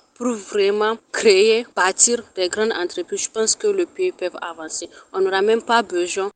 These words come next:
d'importer des produits. Par exemple, nous, on fait le chips. On vend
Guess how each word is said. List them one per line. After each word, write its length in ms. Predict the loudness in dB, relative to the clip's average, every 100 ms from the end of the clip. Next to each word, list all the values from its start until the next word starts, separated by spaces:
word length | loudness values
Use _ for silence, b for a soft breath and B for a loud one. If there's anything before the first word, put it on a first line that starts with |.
| -8
d'importer 520 | -8 -6 -6 -6 -6
des 140 | -6
produits. 320 | -8 -8 -8 -6
Par 200 | -2 0
exemple, 380 | 2 0 0 2
nous, 200 | 4 6
on 120 | 2
fait 220 | -2 -4
le 140 | -4 -2
chips. 420 | -4 -4 -4 -2
On 160 | 2 2
vend 340 | 2 2 2